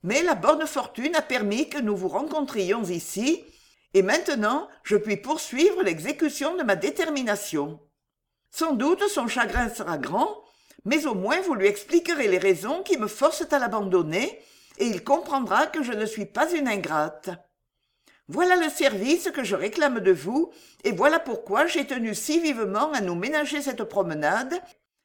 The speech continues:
qui devait me permettre de m'expliquer librement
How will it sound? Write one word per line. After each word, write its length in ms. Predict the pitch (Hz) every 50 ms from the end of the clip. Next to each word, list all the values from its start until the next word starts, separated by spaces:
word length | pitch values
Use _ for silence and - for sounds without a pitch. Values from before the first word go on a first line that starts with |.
| _ _ -
qui 120 | - 214
devait 300 | 180 - 302 311 339 330
me 160 | 302 254 220 226
permettre 580 | 233 190 - 170 175 196 240 330 - 381 320
de 80 | 277 233
m'expliquer 560 | 202 226 220 - - 233 233 214 - 226 180
librement 720 | 156 160 247 302 - 254 254 208 170 175 185 220 285 339